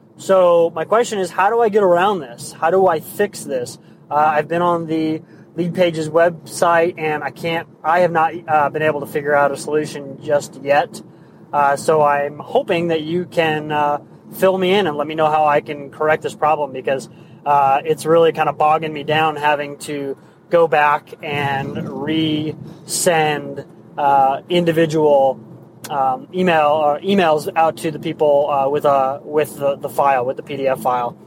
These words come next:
Uh, I'd love it if they can just click on that, uh, lead magnet and, and then just kind of be bypassed through, uh, the email opt-in if they're already in my email list, and then be able to download the, uh,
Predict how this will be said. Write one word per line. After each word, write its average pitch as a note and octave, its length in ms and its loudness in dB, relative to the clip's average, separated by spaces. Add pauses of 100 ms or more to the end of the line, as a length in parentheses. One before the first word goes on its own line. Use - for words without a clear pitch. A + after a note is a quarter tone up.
(380)
Uh, C#3 240 2
I'd D3 160 0
love D#3 180 2
it D#3 80 4
if D3+ 140 0
they D3+ 140 2
can C#3+ 160 -4
just C#3 260 -6
click E3+ 240 0
on D3+ 240 0
that, C#3+ 280 4 (400)
uh, C3 180 -4
lead D#3+ 260 -2
magnet D3+ 440 -2 (380)
and, C#3 680 -4 (120)
and D3 120 -8
then C#3+ 180 -6
just C#3+ 180 -4
kind D3+ 160 -2
of C3 60 -8
be C3+ 120 -8
bypassed C3+ 960 2 (360)
through, D#3+ 640 2
uh, C3+ 540 2
the D#3+ 300 -10
email D#3 240 2
opt-in D3 540 0
if D3 240 -4
they're C3+ 180 4
already C#3 280 4
in C#3 100 -4
my C3 140 0
email C3+ 280 2
list, B2 280 2
and C3 100 -6
then C3 140 -6
be C3 100 0
able B2+ 140 2
to B2 80 -2
download B2+ 580 0 (600)
the, C3 420 -2
uh, A#2+ 400 0